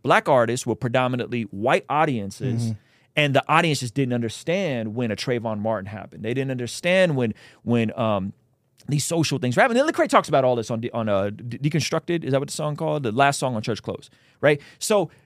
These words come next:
Speaker 1: that made the, the, that even created a weird animosity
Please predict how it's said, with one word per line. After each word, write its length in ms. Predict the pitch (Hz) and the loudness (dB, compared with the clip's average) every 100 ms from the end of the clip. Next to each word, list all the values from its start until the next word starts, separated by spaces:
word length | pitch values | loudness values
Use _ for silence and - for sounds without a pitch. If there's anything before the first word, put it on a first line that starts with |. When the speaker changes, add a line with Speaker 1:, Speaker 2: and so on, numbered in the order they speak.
| _ _ _ _ - | _ _ _ _ -2
Speaker 1:
that 240 | 196 247 | 4 4
made 300 | 214 202 185 | 4 4 4
the, 120 | 151 | 2
the, 300 | 139 143 135 127 | 2 2 0 -2
that 320 | 127 190 269 | 0 2 4
even 240 | 247 233 | 2 0
created 400 | 175 175 196 202 | 2 4 4 4
a 80 | 147 | 2
weird 400 | 117 170 185 170 - | 2 2 4 2 2
animosity 800 | 156 143 117 143 139 123 104 | 0 0 0 -2 -2 -8 -10